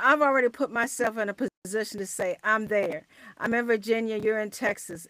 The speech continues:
And I just said, "Lord, you got to make this happen for me." But that being said, I'm excited again. I thank you so much for being, um, patient every Sunday, uh, sitting through. Sometimes you have more participation than others,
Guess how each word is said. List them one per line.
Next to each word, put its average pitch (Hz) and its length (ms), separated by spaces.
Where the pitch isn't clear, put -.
And 185 180
I 185 140
just 185 220
said, 170 100
"Lord, 196 320
you 208 60
got 196 260
to - 60
make 190 180
this 202 160
happen 180 300
for 165 140
me." 165 160
But 180 180
that 240 180
being 202 260
said, 185 380
I'm 226 260
excited 226 680
again. 208 320
I 196 60
thank 226 240
you 240 60
so 220 180
much 214 320
for 214 120
being, 202 500
um, 175 380
patient 233 600
every 220 560
Sunday, 220 760
uh, 180 200
sitting 220 380
through. 220 180
Sometimes 214 600
you 240 60
have 190 180
more 202 240
participation 208 720
than 185 160
others, 202 420